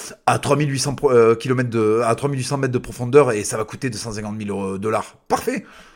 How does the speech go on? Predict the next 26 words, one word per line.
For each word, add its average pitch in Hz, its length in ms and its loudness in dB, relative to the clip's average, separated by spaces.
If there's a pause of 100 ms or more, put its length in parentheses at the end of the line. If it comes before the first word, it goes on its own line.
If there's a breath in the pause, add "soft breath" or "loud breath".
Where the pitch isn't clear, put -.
(160 loud breath)
Voilà, 90 180 -6 (140)
il 101 80 -12
s'est 131 100 -4
dit 113 100 -6
ça. 98 200 -8 (600 loud breath)
Ensuite, 170 480 2 (120)
no 151 240 2
fake, 156 400 -2
et - 60 -10
ça 131 120 0
vous 117 140 2
le 107 60 0
savez, 127 280 0
je 98 80 -4
vous 90 80 -6
l'apprends 95 320 -2
pas, 131 160 0
ça 131 160 -8
a 85 40 -10
tellement 107 280 -4
tourné 107 220 -6
sur 98 160 -8
Internet, 98 320 -8
vous 80 100 -14
le 87 60 -14
savez. 110 460 -4